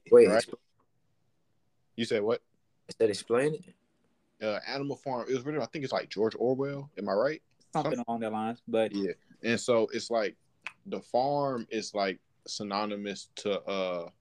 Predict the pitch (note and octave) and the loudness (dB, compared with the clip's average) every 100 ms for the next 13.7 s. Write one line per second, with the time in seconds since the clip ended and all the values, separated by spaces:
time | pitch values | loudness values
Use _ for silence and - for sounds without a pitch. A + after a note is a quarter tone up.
0 | _ _ - F#2 F#2+ F#2 F#2+ A#2 B2+ - | _ _ -12 -8 -4 0 2 2 -2 -10
1 | _ _ _ - G2 - A#2+ A#2 A#2 G#2+ | _ _ _ -10 -8 -2 -2 0 -2 -2
2 | B2+ B2+ G#2 F#2 - F2+ G#2 G#2+ C3+ B2+ | -2 -2 -4 -4 -6 -4 -2 2 2 2
3 | A2+ G2 - A#2 A2 G2 A2 A2+ A2 G2 | -2 -4 -4 -4 -4 -4 -4 -2 -4 -4
4 | A2+ G#2 F#2+ G2+ G#2+ G2 F#2+ C2+ - - | -4 -4 -4 -4 -6 -8 -8 -8 -6 -6
5 | G#2 F2+ G#2+ A2 - - F#2+ - G2+ F#2+ | -6 -12 -6 -6 -6 -12 -10 -4 -6 -4
6 | G2 F#2+ F#2 F2 F#2 E2 - G#2+ - F2+ | -4 -4 -6 -16 -20 -20 -12 -12 -12 -16
7 | _ _ - G2+ F#2+ F#2+ - - D3+ D3+ | _ _ -4 -4 -4 -10 -6 0 2 4
8 | B2 G#2 - G#2 F#2 D2 F2 - B2+ A2+ | 4 2 -4 -2 -2 -4 -12 -6 -2 -2
9 | F#2+ - - F2+ F2 A1+ C2 - E2+ D#2+ | -4 -8 -12 -10 -10 -10 -12 -8 -8 -8
10 | E2+ A2+ B2 _ _ _ _ _ _ _ | -2 0 0 _ _ _ _ _ _ _
11 | - C4+ C#4+ C3 B2+ A2+ D3 C#3 B2 B2 | 6 8 10 8 8 8 8 8 4 4
12 | D#3 C#3+ B2 A#2+ - - B2+ G#2+ G#2+ G#2+ | 6 6 6 4 2 -2 0 0 -4 -2
13 | G#2 G2+ G2+ A#2+ A#2+ A2 | 0 -2 0 2 2 0